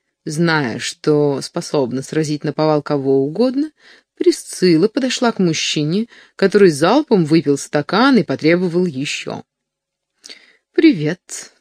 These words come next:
Голос у нее был словно подернут дымкой под стать глазам.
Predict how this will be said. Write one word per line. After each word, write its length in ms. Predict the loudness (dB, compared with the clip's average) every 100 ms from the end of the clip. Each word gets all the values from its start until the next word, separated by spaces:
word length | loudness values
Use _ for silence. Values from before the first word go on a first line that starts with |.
| _ _ _
Голос 440 | -2 0 0 -2
у 20 |
нее 160 | -2 -2
был 160 | -2 -6
словно 400 | -6 -4 -2 -2
подернут 560 | -4 -2 -2 -2 -6
дымкой 500 | -2 -2 -2 -6 -8 _ _ _ _ _ _ _ -8
под 160 | -8
стать 500 | -8 -6 -4 -4 -8
глазам. 640 | -4 -2 -4 -6 -8 -10